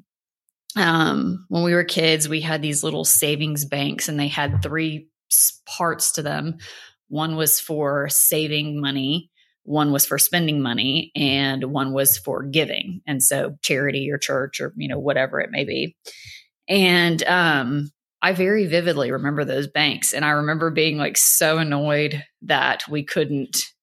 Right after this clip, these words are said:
that we had to give money away. <laughs> I was, like, so stingy at a young age, I guess. And that we couldn't spend it all, that we had to put it in savings too. Like, ugh, why? Um,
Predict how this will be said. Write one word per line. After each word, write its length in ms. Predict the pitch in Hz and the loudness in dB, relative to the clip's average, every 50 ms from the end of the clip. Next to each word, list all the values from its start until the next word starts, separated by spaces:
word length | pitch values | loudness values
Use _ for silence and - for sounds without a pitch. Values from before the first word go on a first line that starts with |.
| _ _ _ _ _ _ | _ _ _ _ _ _
that 160 | - 156 139 | 0 2 2
we 80 | 175 160 | 2 2
had 140 | 170 170 156 | 2 2 2
to 60 | 165 | 2
give 240 | 139 156 156 151 160 | 2 2 2 2 2
money 280 | 151 151 151 151 151 | 2 2 4 4 4
away. 560 | 143 139 139 131 131 131 135 160 165 165 - _ | 4 4 4 4 4 4 4 2 0 -2 -8 _
<laughs> 220 | 196 - - - | -10 -8 -4 -2
I 60 | 180 | 0
was, 200 | 165 - - - | 2 2 2 4
like, 180 | 185 160 151 - | 2 2 0 0
so 220 | - - 147 143 | 0 2 2 2
stingy 460 | 147 - - 139 139 143 143 147 151 143 | 0 -2 -2 -4 -6 -4 -2 -2 0 0
at 60 | 143 | 0
a 40 | 143 | 0
young 240 | 143 139 139 131 | -2 -2 -4 -4
age, 240 | 139 143 151 156 - | -4 -4 -4 -2 -2
I 80 | 156 151 | -2 0
guess. 380 | 151 156 151 156 151 - - - _ - - - - - - - - - - | 2 2 0 2 0 -2 -6 -8 _ -16 -16 -14 -14 -14 -16 -18 -8 -2 0
And 140 | 170 151 | 2 4
that 100 | 147 123 | 4 4
we 100 | 147 156 | 4 0
couldn't 280 | 151 - 160 143 143 135 | 0 0 0 0 2 2
spend 340 | - - - 135 139 139 143 | 0 2 2 0 0 0 2
it 80 | 139 | 2
all, 380 | - 143 147 151 151 151 151 147 | 4 4 6 4 4 2 2 0
that 120 | 135 131 120 | 0 0 2
we 120 | 131 139 | 2 2
had 140 | 147 143 147 | 2 0 0
to 40 | 143 | 0
put 160 | - - 143 | -4 -4 -4
it 80 | - 139 | -4 -2
in 80 | 139 | -2
savings 560 | - - - 135 143 139 139 139 147 - - | -2 0 0 0 0 0 0 0 2 0 0
too. 240 | - - 139 143 147 143 | 0 0 -2 -2 -2 -2
Like, 180 | 147 - - - _ | -4 -4 -6 -8 _
ugh, 340 | - 143 139 143 - - - - - - | -4 -2 -2 -2 -2 -4 -6 -8 -12 -12
why? 560 | - 196 165 165 160 147 139 135 143 156 - _ _ _ - - - - - _ _ | -6 -2 0 2 2 2 2 2 0 -2 -4 _ _ _ -20 -20 -20 -20 -20 _ _
Um, 680 | 180 175 175 170 165 151 147 139 131 - - 143 143 | 2 4 6 6 6 6 4 2 2 0 -4 -4 -6